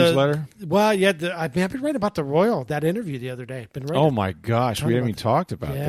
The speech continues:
Speaker 2: that.
Speaker 1: that, what an interview that was. I thought Oprah was just brilliant. She's, she is so good at interviewing people. The, the way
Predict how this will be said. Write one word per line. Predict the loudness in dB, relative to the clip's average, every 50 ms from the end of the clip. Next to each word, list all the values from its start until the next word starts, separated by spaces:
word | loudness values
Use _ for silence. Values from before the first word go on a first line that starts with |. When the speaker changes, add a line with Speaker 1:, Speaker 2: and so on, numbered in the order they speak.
| -2 -2
Speaker 2:
that. | -2
Speaker 1:
that, | -2 -4 -4
what | -4 -4
an | -4 -4 -2
interview | -2 -2 -4 -4 -4 -6 -6
that | -6 -8 -10 -10
was. | -10 -10 -8 -4 -2
I | 0 2
thought | 4 4 4 4
Oprah | 4 2 0 -2 -4 -8
was | -6 -8 -8 -10 -10 -12
just | -10 -8 -8 -6 -6 -8 -10 -12 _ _ _ -8
brilliant. | -6 -6 -4 -4 -4 -6 -6 -8 -10 -14 -18 -20 _
She's, | -10 -6 -4 -4 -4 -4 -6 -8 -14 -18 -20 -16
she | -10 -6 -2 0 2 4 4 4
is | 2 2
so | -2 -2 -2 -2 0 2 4 4 4
good | 2 0 -2 -4 -4 -6 -8 -12 _ _ -16
at | -12 -10
interviewing | -8 -8 -10 -10 -8 -10 -10 -8
people. | -8 -8 -8 -8 -8 -8
The, | -8 -8
the | -10 -8 -6 -6
way | -2 0 0 0 2 2 0 -2 -2